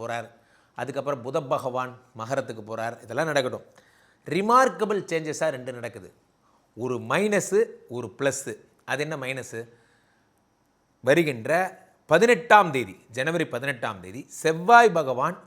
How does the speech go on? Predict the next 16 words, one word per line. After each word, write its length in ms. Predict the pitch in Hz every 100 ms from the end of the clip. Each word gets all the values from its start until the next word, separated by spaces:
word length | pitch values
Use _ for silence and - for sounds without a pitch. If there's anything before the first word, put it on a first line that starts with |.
| - 117
வக்கரம் 640 | 175 - - - 233 196 143
அடைகிறார். 480 | 123 107 98 98 - -
வக்கரம். 340 | 107 - 123 92 - _ _ _ _ _ _ _ _ _ -
அந்த 220 | 110 139 139
ஆள் 120 | 143 120
வக்கரானா 420 | 113 135 123 131 117
எனக்கு 200 | 120 113
என்ன? 120 | 113 110 - _ _ _ _ _ _ _ - _ -
நல்லா 180 | 143 160 147
புரிஞ்சுக்கணும். 420 | 156 139 127 139 _ _ - 139
எந்த 160 | 196 208 151
கிரகம் 320 | 160 165 185 143
வக்கரமானாலும் 880 | 135 143 190 170 139 120 107 135 175 170 _ _ - 127
அதனுடைய 320 | 139 139 131 -
பலன்களை 440 | 156 208 214 196 208 156
மாற்றி 400 | 165 202 - 214